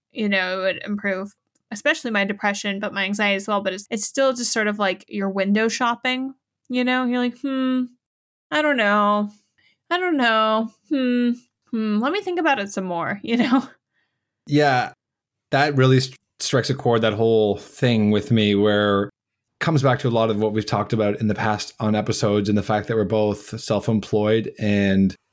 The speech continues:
Speaker 2: sometimes we can think of things in a really narrow lens. So sometimes I'll be like, "Well, I really should clean, but I, cleaning doesn't make me money and I really need to make money." And then, so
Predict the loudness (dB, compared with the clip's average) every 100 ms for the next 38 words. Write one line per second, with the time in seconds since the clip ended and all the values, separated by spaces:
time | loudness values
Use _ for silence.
0 | _ -8 0 2 2 2 0 0 -2 -2
1 | 0 0 0 0 0 2 2 4 4 2
2 | 2 2 2 2 0 0 0 -2 0 0
3 | 2 2 2 0 -8 _ _ _ -10 -2
4 | 2 2 2 0 0 2 0 0 0 0
5 | 2 2 2 0 0 -2 -2 0 2 2
6 | 2 2 -2 -12 _ _ _ _ _ _
7 | _ -16 -2 2 2 2 2 0 0 0
8 | 0 2 2 2 4 2 2 2 0 0
9 | 0 2 2 2 2 2 4 4 2 0
10 | 0 2 2 0 -6 -2 2 2 2 0
11 | -2 _ _ -2 2 4 2 0 0 2